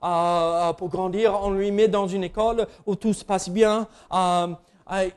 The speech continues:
il est épanoui, il a tout dont il a besoin. Et à l'âge d'adulte, espérons, pas, mais à l'âge d'adulte, il rejette tout.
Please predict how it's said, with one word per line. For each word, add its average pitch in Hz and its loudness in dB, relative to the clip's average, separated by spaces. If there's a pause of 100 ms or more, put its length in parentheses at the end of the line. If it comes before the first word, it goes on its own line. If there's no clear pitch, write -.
(120)
il 226 2
est 240 6
épanoui, 262 -2
il 254 -4
a 254 0
tout 381 8 (220)
dont 208 -4
il 202 -6
a 190 0
besoin. 147 -2 (3500)
Et - -18
à 139 -14
l'âge 143 -12 (1040)
d'adulte, 165 -2 (960)
espérons, 120 -20 (1120)
pas, 139 -10 (320)
mais 127 -20
à 123 -16
l'âge 135 -12
d'adulte, 135 -14 (140)
il 117 -20
rejette 110 -20 (260)
tout. 107 -20